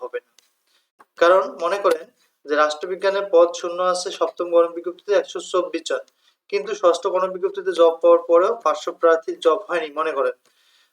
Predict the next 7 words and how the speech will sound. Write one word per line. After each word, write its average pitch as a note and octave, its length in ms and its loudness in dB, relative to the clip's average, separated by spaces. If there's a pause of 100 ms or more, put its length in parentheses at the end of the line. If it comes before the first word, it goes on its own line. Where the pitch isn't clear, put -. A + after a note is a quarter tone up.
(120)
তাহলে F3+ 460 4 (1500)
আবেদন E3+ 400 4
করলো F#3+ 560 2 (360)
সপ্তম F3+ 360 0
গণবিজ্ঞপ্তিতে F3 480 2
একশো F3 200 0
চব্বিশ, D3+ 560 -2